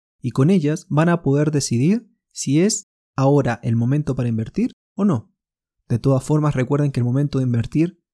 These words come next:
siempre llega. Lo primero es lo primero. Como decía el gran filósofo chino, lo primero es pagar las deudas, la casa y tener para comer.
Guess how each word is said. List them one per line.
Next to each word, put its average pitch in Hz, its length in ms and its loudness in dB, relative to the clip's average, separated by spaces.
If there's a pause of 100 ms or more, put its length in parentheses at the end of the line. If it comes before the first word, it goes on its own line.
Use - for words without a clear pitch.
(100)
siempre 127 420 -2
llega. 107 300 -6 (960)
Lo 147 160 2
primero 262 460 0 (180)
es 139 120 2
lo 131 100 6
primero. - 400 -4 (560)
Como 123 240 0
decía 127 260 2
el 123 60 4
gran 135 200 2
filósofo 127 440 0
chino, - 360 -8 (520)
lo 131 180 2
primero 190 320 2
es 180 80 2
pagar 135 320 2
las 117 160 0
deudas, 110 460 -4 (140)
la 113 200 -4
casa 240 460 -2 (260)
y 135 120 0
tener 139 260 0
para 120 180 2
comer. - 340 -8